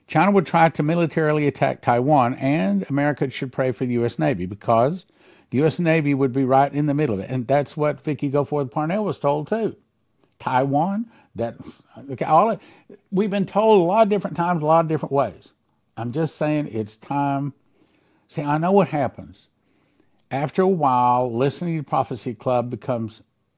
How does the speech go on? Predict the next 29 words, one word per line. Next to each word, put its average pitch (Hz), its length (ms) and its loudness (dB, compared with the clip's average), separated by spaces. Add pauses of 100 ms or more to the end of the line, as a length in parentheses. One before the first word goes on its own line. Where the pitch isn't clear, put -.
(120)
entertaining, 135 800 -4 (640)
maybe 120 300 -2
a - 20 0
little, 117 420 0
you 135 140 -4
know, 98 400 -6 (140)
what's 123 180 -2
the - 80 -8
latest 120 340 -2
conspiracy 143 680 -4
theory? 135 360 -2 (320)
But - 260 -10 (220)
what 131 200 -4
I'm 147 140 -4
trying 202 240 -2
to 156 80 -4
say 175 280 -4
is, 123 240 -6 (680)
don't 175 220 -4
just 185 200 -4
listen 165 360 -2
anymore. 123 460 -4 (760)
I 139 160 2
made 175 320 0
some 123 460 -6
major 175 420 -2
sacrifices 131 880 -6
this 113 240 -6
week 139 360 -6